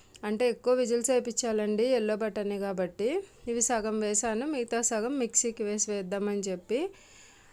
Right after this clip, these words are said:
ఆ, అంటే మనం మిక్సీకి వేసుకుని వేసుకుంటే కొంచెం తినడానికి బాగుంటది, లేకపోతే మొత్తం గింజలాగే ఉంటే ఒక్కొక్కసారి ఒక్కొక్కరికి నచ్చదు, నాకు కూడా నచ్చదండి. అందుకని సగం మిక్సీకి వేసాను, సగం డైరెక్ట్గా వేసాను అనమాట.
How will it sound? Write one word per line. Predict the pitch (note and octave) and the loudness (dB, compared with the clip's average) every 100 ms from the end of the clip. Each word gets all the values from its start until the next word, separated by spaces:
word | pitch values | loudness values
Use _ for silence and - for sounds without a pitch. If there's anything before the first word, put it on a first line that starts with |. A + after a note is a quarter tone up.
| - G#3 | -12 -6
ఆ, | G3+ F#3+ F#3+ - E4 C4 - | -4 -2 -4 -6 -12 -10 -4
అంటే | A3 A3 C#4+ D#4 C4+ - - | -2 2 2 4 0 -2 -4
మనం | A3+ A#3+ A#3+ | -2 0 2
మిక్సీకి | A3+ A3+ C#4+ B3 | 2 0 -2 2
వేసుకుని | C4 B3+ - C4+ C4 | 2 4 2 0 0
వేసుకుంటే | A#3+ A3+ B3+ A#3 D4 | 0 -2 -2 -2 0
కొంచెం | C#4+ C4 B3+ B3+ | 0 0 0 -2
తినడానికి | A#3+ A#3 A3+ B3 B3 A#3 | 0 0 2 2 0 -2
బాగుంటది, | A3 G#3+ A3 B3 | 0 0 0 0
లేకపోతే | A#3 G#3+ G#3 B3 C4 | 0 0 -2 -4 -2
మొత్తం | A#3+ G#3+ - C4 C4 | -2 -2 -2 -2 0
గింజలాగే | B3 A#3 A3+ A#3 A#3+ | 0 2 2 2 0
ఉంటే | B3 A3+ A#3 C4 B3+ | 0 0 2 2 2
ఒక్కొక్కసారి | A#3+ G#3 G3+ G#3 - A#3 A3+ A3 G#3 G3+ - - - - | -2 -6 -6 -6 -4 -2 0 2 0 -4 -14 -20 -20 -10
ఒక్కొక్కరికి | G#3+ A#3 A#3 A3+ A3+ | -2 0 2 0 2
నచ్చదు, | G#3+ G3 - A#3 G#3 C4+ F4+ - _ _ - _ | -2 -2 -2 -2 0 0 -2 -8 _ _ -20 _
నాకు | A3 G#3 G#3 | -4 -4 -2
కూడా | A3 | -2
నచ్చదండి. | G#3+ G3+ G3+ G#3 G#3 G3+ A#3 | -2 -4 -4 -4 -2 -2 -2
అందుకని | B3+ A3 G#3+ A3+ | -2 -2 -2 -2
సగం | B3 A3+ G#3+ G#3 | -2 -2 -2 -2
మిక్సీకి | G3+ - A3+ G#3+ | -2 -4 -4 -4
వేసాను, | G3+ - G3+ B3 F#4+ D#4 | -4 -4 -4 -4 -4 -4
సగం | A#3 G#3+ | -4 -2
డైరెక్ట్గా | G#3 F#3+ F#3+ F#3+ | -2 -2 -4 -4
వేసాను | G3 F#3+ G3+ F#3 | -4 -4 -4 -4
అనమాట. | F#3 F#3 E3+ E3+ D4 | -2 -2 -4 -6 -6